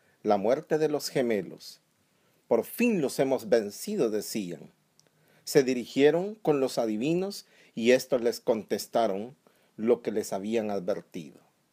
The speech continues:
Molieron los huesos en piedra y fueron arrojados al río los restos no fueron muy lejos.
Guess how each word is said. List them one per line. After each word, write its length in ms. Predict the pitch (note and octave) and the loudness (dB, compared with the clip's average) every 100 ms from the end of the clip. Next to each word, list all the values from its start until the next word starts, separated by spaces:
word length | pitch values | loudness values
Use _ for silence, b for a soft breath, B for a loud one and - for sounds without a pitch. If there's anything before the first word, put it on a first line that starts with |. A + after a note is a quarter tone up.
| _ _ _ _ _ _ | _ _ _ _ _ _
Molieron 420 | G2+ F#2+ A2 B2+ C3 | -6 0 2 2 2
los 200 | A2+ F2+ | 0 2
huesos 480 | A#2+ C3+ - B2+ | 6 6 4 -4
en 160 | A#2 G#2+ | -6 -6
piedra 640 | - B2+ E3 D#3+ D#3 D#3+ b b b b | -2 4 4 4 -2 -6 b b b b
y 80 | A2 | -12
fueron 400 | - D3 F#3+ F3 | 6 6 6 2
arrojados 640 | D3 C3+ - D3 D#3 C#3 | -2 -2 0 2 2 2
al 160 | C3 A2 | 0 0
río 500 | B2+ F3+ D#3+ G2+ - _ _ _ b b b b | -2 -4 -2 -4 -6 _ _ _ b b b b
los 220 | A#2 B2 | 4 4
restos 480 | C3+ F#3 F#3 F#3+ E3 | 6 0 0 -4 -2
no 160 | D3+ D#3+ | 0 0
fueron 380 | - F3 D#3+ D3 | 2 0 0 -2
muy 140 | F3+ | -4
lejos. 720 | D3+ F#3+ A3+ - - - - | -2 -2 -4 -10 -16 -16 -18